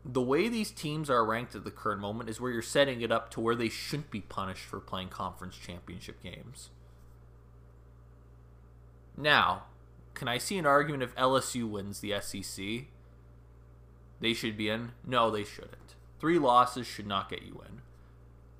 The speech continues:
That's not inconsistency, and L S U is not being punished for playing a championship game. They just don't to be, they don't deserve to get in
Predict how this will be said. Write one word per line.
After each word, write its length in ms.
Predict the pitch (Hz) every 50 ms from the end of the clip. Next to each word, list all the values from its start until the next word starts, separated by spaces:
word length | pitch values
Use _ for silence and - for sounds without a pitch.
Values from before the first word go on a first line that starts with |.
| - -
That's 200 | - 147 - -
not 200 | 190 170 151 143
inconsistency, 1080 | 139 143 139 - 139 120 - - 120 113 - - - 120 117 - - 117 117 113 -
and 120 | - 110 -
L 180 | - 139 151 160
S 160 | 160 - -
U 60 | 143
is 100 | 127 113
not 240 | 120 113 113 113 -
being 140 | - 113 107
punished 480 | - - - 107 101 104 101 - -
for 140 | - - 101
playing 260 | - - - 101 101
a 60 | 95 92
championship 640 | - - 98 90 90 - - - - - - - -
game. 280 | - - - - - - - - - - -
They 140 | 123 131 139
just 180 | 147 151 147
don't 240 | - 127 123 131 131
to 60 | -
be, 280 | 107 117 113 110 107 110 - - -
they 100 | 110 113
don't 180 | 127 131 139
deserve 360 | - 143 120 113 113 110 107 -
to 80 | 110 98
get 220 | 92 95 98 98
in 280 | 90 82 104 123 131